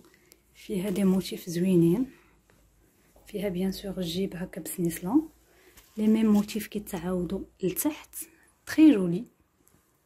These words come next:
كتجي فريمون كلاسيك زوينه، ما طويلاش، يعني هذه كاريمون جو كخوا اغلبيه ما غينقص ليهاش الطوله، لانها فريمون كتجي جوست جوست. و اون بروموسيون كذلك ب تلتمية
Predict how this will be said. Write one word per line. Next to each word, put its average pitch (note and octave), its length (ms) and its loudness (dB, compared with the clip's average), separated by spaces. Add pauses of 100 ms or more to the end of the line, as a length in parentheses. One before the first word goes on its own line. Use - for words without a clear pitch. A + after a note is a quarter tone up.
(440)
كتجي F#3 260 -2
فريمون F#3 600 0 (260)
كلاسيك C4+ 560 0
زوينه، A3 400 0
ما B3 220 6
طويلاش، A3 580 0
يعني F3+ 280 2
هذه G3 120 0
كاريمون A3 720 0
جو G#3 140 -4
كخوا G#3+ 320 -6 (500)
اغلبيه A#3 520 2
ما B3 300 6
غينقص C#4+ 400 8
ليهاش A#3+ 340 0
الطوله، F3 400 -4 (520)
لانها G3 680 2
فريمون G3 460 0
كتجي F#3+ 520 0
جوست C4+ 280 2
جوست. B3+ 440 0 (480)
و D#4 120 10 (260)
اون A3+ 120 -2
بروموسيون G#3+ 580 0
كذلك E3+ 500 2
ب - 40 -18
تلتمية D4+ 540 4